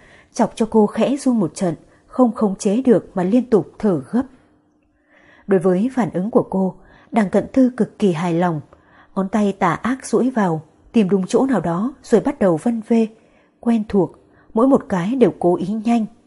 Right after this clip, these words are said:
chính xác, ngoan độc. Kích thích đến nỗi Lương Chân Chân không khống chế được khẽ ngâm nga, ưm một tiếng, ngay sau đó kịp phản ứng gắt gao cắn chặt đôi môi. Sao cô có thể không biết xấu hổ như vậy, không biết thẹn thùng như vậy?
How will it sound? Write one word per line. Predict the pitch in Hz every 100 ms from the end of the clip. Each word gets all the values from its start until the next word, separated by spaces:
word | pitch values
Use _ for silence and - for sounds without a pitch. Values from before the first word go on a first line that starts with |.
| _ _
chính | 208 175 -
xác, | 262 294 - _ _ _
ngoan | 220 220 196
độc. | 180 - - _ _ _ _ _ _ _ _ _ _
Kích | 247 247
thích | 240
đến | 220 180
nỗi | 185 196
Lương | 220 208 214 190
Chân | 208 175
Chân | 208 185
không | - 202
khống | - 180
chế | 170 175 214
được | 233 160
khẽ | - 196
ngâm | 220 220 190
nga, | 196 190 180 - _ _ _ _
ưm | - 254
một | 208 -
tiếng, | 185 180 254 - - -
ngay | 247
sau | 254
đó | 220 180 247
kịp | 254 196
phản | 214 -
ứng | 175 170
gắt | 285 254
gao | 214 214
cắn | 202 185 254
chặt | 220 -
đôi | 208
môi. | 202 208 196 - _ _ _ _ _ _
Sao | - 214 190 185
cô | 202
có | 196 247
thể | 247
không | 160 226
biết | 226 302
xấu | - 214
hổ | 247 262
như | 165 240
vậy, | 220 160 - - _
không | - 262
biết | 240 349
thẹn | - 226 -
thùng | 220 175
như | 247
vậy? | 262 196 -